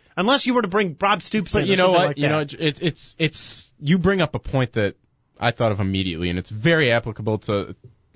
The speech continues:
Speaker 2: ev-, everything that's going on in sports. You look at the Brett Favre situation,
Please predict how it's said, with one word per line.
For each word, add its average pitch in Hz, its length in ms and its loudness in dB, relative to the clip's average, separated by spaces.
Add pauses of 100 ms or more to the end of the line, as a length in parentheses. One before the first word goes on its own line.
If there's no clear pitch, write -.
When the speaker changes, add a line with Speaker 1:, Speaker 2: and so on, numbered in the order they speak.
(360)
Speaker 2:
ev-, 123 160 -2 (200)
everything 180 380 0
that's 98 140 -4
going 101 240 -2
on 98 100 -2
in 92 80 -6
sports. 101 300 -6
You 127 80 0
look 127 80 -2
at 110 100 -6
the 101 60 -6
Brett 113 280 -2
Favre 127 220 0
situation, 85 640 -8